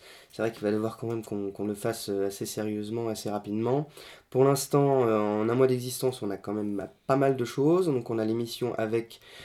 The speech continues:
euh, Pierre Hillard, on a lancé une chronique qui s'appelle La, La Grotte des Anciens, qui est un petit peu un truc un peu, un peu lyrique, euh, qui porte sur un thème, euh, je l'ai fait deux fois pour l'instant, c'est, euh, j'ai parlé du travail, et puis, euh, une autre sur, euh, le concept du beau, sur l'art, et cetera.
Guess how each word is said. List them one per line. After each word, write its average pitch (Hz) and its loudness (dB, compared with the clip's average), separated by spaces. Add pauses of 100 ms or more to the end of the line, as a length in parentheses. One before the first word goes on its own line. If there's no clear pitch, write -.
(180)
euh, 104 0
Pierre 104 -6
Hillard, 127 4
on 123 2
a 113 2
lancé 113 -2
une 113 -2
chronique 123 0
qui - -8
s'appelle 104 -2
La, 92 -4
La 104 -6
Grotte 113 2
des 110 -2
Anciens, 143 4
qui 113 -4
est 101 -8
un 101 -6
petit 101 -12
peu 104 -6
un 98 -2
truc 110 -10
un 104 -6
peu, 95 -8 (420)
un 110 0
peu 123 2
lyrique, 123 2
euh, 101 0
qui - -16
porte 101 -6
sur 98 -6
un 101 -4
thème, 104 -2
euh, 92 -12
je 95 -14
l'ai 98 -14
fait - -12
deux 92 -14
fois - -10
pour 104 -10
l'instant, 101 -6
c'est, 98 -6 (560)
euh, 101 -4
j'ai 101 -12
parlé 98 -8
du 98 -16
travail, 110 2
et 104 -2
puis, 98 -8
euh, 95 -2
une 98 -4
autre 104 -6
sur, 98 -6
euh, 95 -4
le 98 -6
concept 107 -8
du 101 -8
beau, 107 -2
sur 98 -10
l'art, 104 -4
et 98 -6
cetera. 110 -2